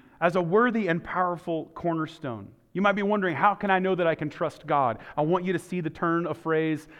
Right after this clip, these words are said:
in the metaphor. The master is actually a father, and you can trust him because he demonstrated his care for his people, right? Like, it's, the metaphor starts and he's a businessman trying to be,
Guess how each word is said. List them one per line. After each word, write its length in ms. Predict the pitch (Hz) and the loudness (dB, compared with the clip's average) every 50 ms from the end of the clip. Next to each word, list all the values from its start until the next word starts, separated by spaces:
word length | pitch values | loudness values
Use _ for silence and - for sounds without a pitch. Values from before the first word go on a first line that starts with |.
| - - - | -20 -12 -6
in 160 | 160 151 151 | -2 0 0
the 60 | 151 143 | 0 0
metaphor. 540 | 139 139 127 123 - - 127 110 104 98 - - - - - _ _ - | 0 0 -2 -2 -4 -4 -4 -4 -4 -6 -8 -10 -18 -20 -20 _ _ -4
The 120 | 147 160 | 0 2
master 440 | 160 175 170 175 180 - - 180 160 | 4 4 4 4 4 2 0 0 0
is 100 | 147 139 | 2 2
actually 360 | 151 143 139 - - 143 135 | 0 0 0 -2 -4 -6 -4
a 60 | 123 110 | -4 -4
father, 480 | - - 110 104 104 98 87 92 101 - _ _ _ _ _ _ _ _ _ _ _ _ - | -4 -4 -4 -4 -4 -8 -10 -12 -14 -18 _ _ _ _ _ _ _ _ _ _ _ _ -4
and 140 | 151 160 160 | -4 -2 -2
you 60 | 156 | -2
can 140 | - 160 139 | -4 -4 -4
trust 380 | - - 160 147 - - - | -2 -2 -2 -2 -2 -6 -6
him 80 | 139 123 | -6 -4
because 240 | 123 123 139 135 120 | -4 -2 -2 -2 -4
he 80 | 131 | -4
demonstrated 640 | 110 101 139 139 139 135 135 135 - 147 135 127 113 | -6 -2 -2 -2 0 -2 -4 -6 -6 -6 -6 -6 -6
his 160 | 117 123 120 | -6 -10 -10
care 220 | - - 120 117 117 | -6 -4 -4 -4 -4
for 160 | - - 110 | -6 -8 -12
his 140 | 104 107 - | -12 -12 -14
people, 360 | - - 107 - - 82 78 - | -14 -14 -14 -12 -14 -14 -4 0
right? 200 | 143 151 151 - | 0 0 2 2
Like, 180 | 165 160 135 - - - - - | -2 -4 -4 -6 -14 -14 -6 -4
it's, 200 | 165 160 - 180 | -4 -4 -2 0
the 120 | 160 170 | 0 2
metaphor 400 | 170 190 214 226 - 208 196 175 | 4 4 4 4 4 4 2 2
starts 380 | - - - 202 190 180 - 170 | 2 0 2 4 4 4 4 2
and 60 | 160 | 2
he's 120 | 156 135 | 2 2
a 40 | 135 | 0
businessman 760 | 107 104 156 165 139 156 156 - - 160 151 147 143 143 143 - - - - - | 0 2 0 0 2 0 -4 -4 -4 -4 -4 -2 -4 -4 -6 -10 -14 -20 -20 -14
trying 280 | - - 156 147 143 139 | -8 -4 -2 -2 0 0
to 100 | 135 135 | -2 -2
be, 280 | 110 127 127 123 123 | -2 -2 -4 -4 -4